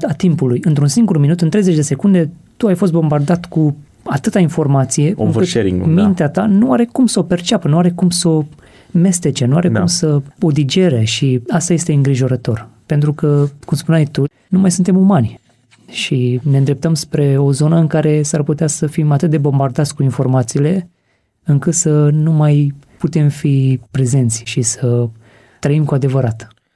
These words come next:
Speaker 2: Uite, cineva m-a întrebat astăzi pe Instagram dacă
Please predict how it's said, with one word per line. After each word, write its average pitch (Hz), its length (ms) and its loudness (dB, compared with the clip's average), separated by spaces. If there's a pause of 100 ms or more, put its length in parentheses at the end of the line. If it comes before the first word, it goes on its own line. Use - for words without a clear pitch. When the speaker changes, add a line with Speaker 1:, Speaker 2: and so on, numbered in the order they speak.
(640)
Speaker 2:
Uite, 123 160 0
cineva 113 320 0
m-a 117 120 2
întrebat 113 360 -2
astăzi 104 280 -4
pe - 80 -4
Instagram 95 640 -2
dacă 110 500 -2